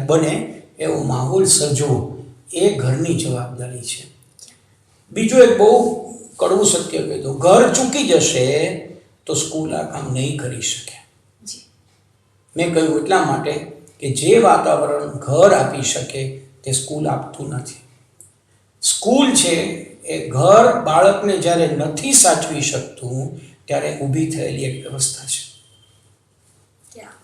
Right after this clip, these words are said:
Speaker 1: માટે જે જીવનભર ઉતારવાનું છે એના માટે ક્યારેય શિક્ષક અથવા શાળા ઉપર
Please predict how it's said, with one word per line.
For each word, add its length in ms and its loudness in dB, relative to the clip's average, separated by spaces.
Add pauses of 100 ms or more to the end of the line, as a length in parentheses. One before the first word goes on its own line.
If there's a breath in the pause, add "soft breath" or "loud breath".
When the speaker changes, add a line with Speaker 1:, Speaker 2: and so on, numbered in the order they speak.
(140)
Speaker 1:
માટે 220 2
જે 120 0
જીવનભર 500 6
ઉતારવાનું 680 4
છે 120 -2
એના 180 -4
માટે 280 -8
ક્યારેય 460 -4 (220)
શિક્ષક 460 0
અથવા 260 -4
શાળા 320 -2
ઉપર 380 -4